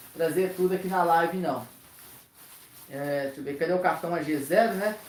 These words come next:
Eu queria comentar com vocês, enquanto o YouTube não envia notificação. O YouTube demora um pouquinho, né? Demora uns cinco minutos aí pra enviar a notificação pra todo mundo.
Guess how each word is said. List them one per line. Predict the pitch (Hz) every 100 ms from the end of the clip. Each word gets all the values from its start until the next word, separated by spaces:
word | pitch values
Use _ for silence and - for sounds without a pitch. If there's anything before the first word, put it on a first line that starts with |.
| -
Eu | 151
queria | 170 165 170
comentar | 175 165 151 147
com | 160
vocês, | 151 151 208 208
enquanto | 196 180 185 185
o |
YouTube | 170 151 165
não | 180
envia | 202 160 165
notificação. | 160 151 147 147 135 196 247 - - - -
O | 202
YouTube | 202 226
demora | 240 240 233 277
um | 262
pouquinho, | 226 - 269 339
né? | 220 226
Demora | 185 175 185 180
uns | 170 -
cinco | 240 269 269
minutos | 214 190 180 -
aí | 170 175 269 - - - -
pra | 180
enviar | 180 175 170
a |
notificação | 175 - - 160 165 156
pra | 165
todo | 170 160 156
mundo. | 165 254 311 302